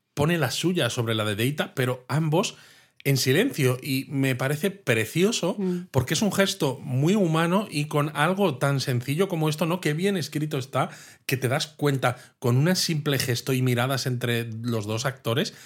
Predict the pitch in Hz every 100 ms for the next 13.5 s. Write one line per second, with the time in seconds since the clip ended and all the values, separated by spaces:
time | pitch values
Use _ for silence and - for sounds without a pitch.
0 | - - 131 156 147 110 117 175 277 -
1 | - _ 135 147 - 127 143 185 156 127
2 | 127 233 - _ _ _ - 127 117 120
3 | 123 160 151 120 127 123 - 113 123 147
4 | 147 - 104 101 95 - - 220 240 233
5 | 220 202 202 190 - 196 202 226 202 202
6 | 214 202 196 190 180 190 196 185 170 165
7 | 175 175 170 160 156 151 185 240 170 160
8 | 160 156 165 165 165 160 160 165 160 160
9 | 160 180 170 165 170 - 170 165 220 277
10 | 285 - - - 190 190 190 190 180 185
11 | 170 151 - 147 160 220 196 175 175 185
12 | 180 233 240 - 127 120 233 - 262 262
13 | - 247 254 330